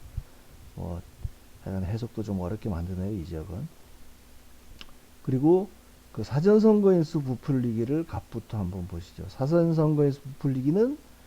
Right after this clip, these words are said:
요 더불어민주당하고 국민의힘이 있는 경우에 이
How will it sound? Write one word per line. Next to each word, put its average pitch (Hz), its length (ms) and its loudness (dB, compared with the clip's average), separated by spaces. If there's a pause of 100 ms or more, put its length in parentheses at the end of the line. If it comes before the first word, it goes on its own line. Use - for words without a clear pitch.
(260)
요 107 420 -2 (400)
더불어민주당하고 131 800 2
국민의힘이 139 880 2
있는 107 260 0
경우에 104 500 -4 (680)
이 117 500 -2